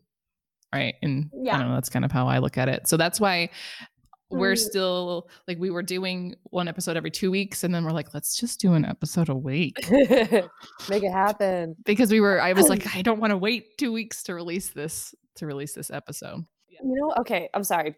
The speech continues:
Speaker 3: Going off of, like, what we're saying, like, how the podcast is just moving and stuff, I have to say,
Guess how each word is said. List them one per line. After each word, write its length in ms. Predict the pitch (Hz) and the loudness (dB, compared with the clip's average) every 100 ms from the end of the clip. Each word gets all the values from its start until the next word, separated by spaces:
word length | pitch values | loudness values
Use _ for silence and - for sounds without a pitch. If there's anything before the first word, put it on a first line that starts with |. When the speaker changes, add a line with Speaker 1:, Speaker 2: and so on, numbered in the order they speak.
| 208 | 2
Speaker 3:
Going 260 | 220 269 | 2 2
off 340 | 196 180 180 196 | 0 0 0 -2
of, 180 | 170 | -2
like, 360 | 165 165 156 - | 2 2 2 -2
what 220 | 180 175 - | -6 -4 0
we're 140 | 180 | 0
saying, 320 | - 165 165 | 0 0 0
like, 260 | 170 156 - | 0 -2 -4
how 220 | - 180 | -2 -2
the 140 | 165 160 | 0 -2
podcast 520 | - 180 160 160 - | -2 -2 -2 -4 -4
is 60 | 160 | -6
just 160 | 156 | -6
moving 260 | 170 160 175 | -4 -4 -4
and 100 | 175 | -2
stuff, 200 | 208 202 - | 2 2 0
I 80 | - | -6
have 160 | 196 196 | -4 -4
to 80 | 269 | -4
say, 420 | 214 185 208 | 0 2 0